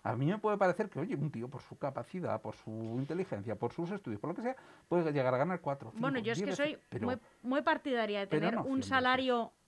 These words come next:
Speaker 2: eh, totalmente digno, correspondiente a tu formación, al trabajo que desempeñas, justo, vamos a decir, y... Eh, también un margen para objetivos.
Speaker 1: Sí,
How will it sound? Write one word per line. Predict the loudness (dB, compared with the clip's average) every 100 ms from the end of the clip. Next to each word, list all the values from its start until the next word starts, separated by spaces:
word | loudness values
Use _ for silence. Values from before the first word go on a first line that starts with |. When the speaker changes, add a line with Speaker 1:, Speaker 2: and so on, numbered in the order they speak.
| _
Speaker 2:
eh, | -4 0 2 2 0 0 -2 -4 -6 -6
totalmente | -4 -2 -2 -2 0 -2
digno, | -2 0 0 0
correspondiente | -2 -8 -8 -6 -6 -4 -4 -2
a | -2 -2
tu | -8
formación, | -8 -6 -4 -6 -4 -2 0 0 0
al | -2 -4
trabajo | -6 -8 -8 -10
que | -10
desempeñas, | -10 -6 -6 -2 -2 -2 -2 -6
justo, | -16 -2 -2 0 0
vamos | 0 -2 -4
a | -6
decir, | -6 -4 -4 -6 -10 _ -20 -20 -20 -20 -20 _ _ _ _ _
y... | 4 4 4 -2 -12 _ _
Eh, | -6 -4 -2 -2 -2 0
también | 0 2 2 2 0 -8 -18 -4
un | 0 2
margen | 4 4 2 0 -2 -4 -6 -2
para | 2 2 0 -2
objetivos. | -8 -8 -2 -2 0 -4 -10 -20 -20 _
Speaker 1:
Sí, | -6 -4 -4 -6